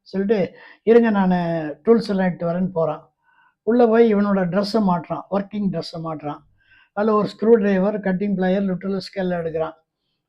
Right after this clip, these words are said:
எடுத்துட்டு ஒரு சின்ன கடிகாரத்தை பின்னால பா-, பேட்டரி மாத்துவாங்கல்ல, அதுல ஒரு ஸ்க்ரூ டிரைவர் இருக்கு, மினியேச்சர் ஸ்க்ரூ டிரைவர்,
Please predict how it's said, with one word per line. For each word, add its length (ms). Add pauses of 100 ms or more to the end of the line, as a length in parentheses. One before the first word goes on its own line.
(100)
எடுத்துட்டு 360
ஒரு 220
சின்ன 520
கடிகாரத்தை 760 (640)
பின்னால 500 (100)
பா-, 300
பேட்டரி 380
மாத்துவாங்கல்ல, 520
அதுல 440
ஒரு 100
ஸ்க்ரூ 240
டிரைவர் 340
இருக்கு, 160
மினியேச்சர் 640
ஸ்க்ரூ 260
டிரைவர், 340